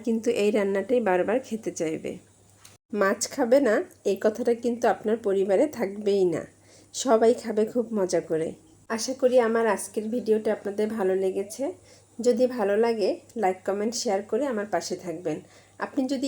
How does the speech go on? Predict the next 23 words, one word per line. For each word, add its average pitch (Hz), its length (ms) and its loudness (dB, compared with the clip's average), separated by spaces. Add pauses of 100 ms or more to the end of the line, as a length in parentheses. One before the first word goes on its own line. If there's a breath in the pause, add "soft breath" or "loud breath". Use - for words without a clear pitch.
YouTube 240 320 -4
থেকে 277 200 0
আমার 247 240 2
ভিডিওটি 233 400 2 (100)
দেখেন 240 280 0 (240)
তাহলে 208 360 -2
চ্যানেলটি 208 360 -2 (140)
সাবস্ক্রাইব 185 480 -4 (120)
করবেন। 160 300 -4 (420 loud breath)
আর 202 120 2 (100)
যদি 254 160 -2 (100)
Facebook 226 480 0
পেজ 214 140 2 (120)
থেকে 254 220 -2
আমার 240 140 2 (100)
ভিডিওটি 240 340 2 (100)
দেখে 254 200 2 (100)
থাকেন 277 260 -2 (240)
তাহলে 208 260 -2 (100)
পেজটি 202 380 -2
ফলো 190 300 0
দিয়ে 233 140 0 (120)
আমার 214 160 -4